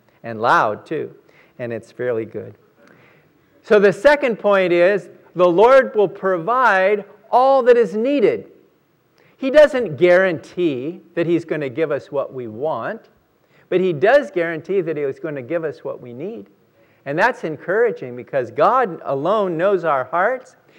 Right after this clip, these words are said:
He knows our situation, what we're in and what we're up against, and he always comes through. He provides what's needed. And thirdly, the Lord will provide for us at precisely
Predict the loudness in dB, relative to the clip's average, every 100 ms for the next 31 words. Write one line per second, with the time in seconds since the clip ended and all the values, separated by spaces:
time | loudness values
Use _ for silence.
0 | _ -4 0 0 0 0 0 0 -4 -4
1 | -4 -2 2 2 0 -6 -6 -4 -4 -2
2 | -4 -4 -8 -6 -6 -6 -4 -4 -4 -4
3 | -2 -2 -2 -6 -8 -16 _ _ _ -12
4 | -6 -4 -2 0 4 4 4 0 -4 -10
5 | -10 -12 -8 -6 -6 -10 _ -10 -8 -4
6 | -4 0 0 -2 -4 -8 -8 -10 -10 -10
7 | -10 -12 -2 4 4 4 -2 -6 -10 _
8 | _ _ _ -6 0 4 6 4 0 -2
9 | -4 0 2 0 -2 -2 -2 -2 -6 -12
10 | -12 -12 _ -12 -12 -12 _ -10 -10 -12
11 | _ -20 -20